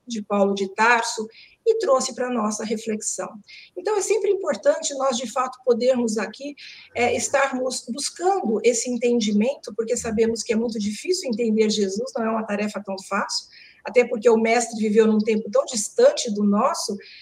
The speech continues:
e, de repente, quando nós vamos buscar os evangelhos, é, nos parece difícil a compreensão, porque ali é, é toda uma alegoria, é todo, é toda uma, uma fi-, é, uma, um,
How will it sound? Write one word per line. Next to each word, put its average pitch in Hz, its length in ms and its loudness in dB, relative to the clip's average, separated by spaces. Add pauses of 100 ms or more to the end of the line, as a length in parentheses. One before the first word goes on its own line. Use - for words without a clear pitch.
(180)
e, 233 80 -6
de 277 100 8
repente, 302 640 4
quando 294 380 0
nós 247 240 0
vamos 240 240 2
buscar 220 440 -4
os 214 120 -2
evangelhos, 208 920 -2 (340)
é, 240 200 0 (320)
nos 277 160 -4
parece 311 360 -2
difícil 349 600 -2
a - 40 -8
compreensão, 240 760 0
porque 254 560 0
ali 240 240 0
é, 220 540 -4
é 220 40 -6
toda 294 220 -6
uma 262 100 -4
alegoria, 240 760 2 (320)
é 214 100 -6
todo, 254 300 -8 (320)
é 202 100 -6
toda 277 180 -4
uma, 269 200 -2 (100)
uma 220 160 -2
fi-, - 140 -8 (260)
é, 190 480 0 (380)
uma, 202 460 2
um, 226 140 -4